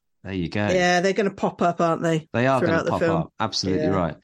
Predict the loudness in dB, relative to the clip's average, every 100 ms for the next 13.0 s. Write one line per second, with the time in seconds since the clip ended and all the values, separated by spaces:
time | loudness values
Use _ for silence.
0 | _ -8 0 2 2 2 2 0 0 -2
1 | -2 -4 -4 -2 -2 0 0 0 0 -2
2 | -4 -4 -4 -4 -4 -4 -6 -8 _ _
3 | -4 0 2 0 -2 -2 0 0 -2 -8
4 | -10 -4 -2 -2 -6 -6 -2 -2 -2 -6
5 | -8 -6 -8 -14 _ _ _ _ -2 0
6 | 2 0 -2 -4 -2 -2 -4 -2 -2 0
7 | -2 -2 -4 -4 -2 -2 -2 -6 -6 -4
8 | -4 -2 -6 -4 -2 -2 -4 -6 -6 -6
9 | -10 _ _ _ -6 -2 0 -2 -2 -2
10 | -2 -4 -4 -2 -2 -2 -4 -6 -2 -2
11 | -4 -8 _ -4 -2 0 -2 -4 -4 -4
12 | -2 0 -2 -4 -4 -2 -2 -4 -10 -16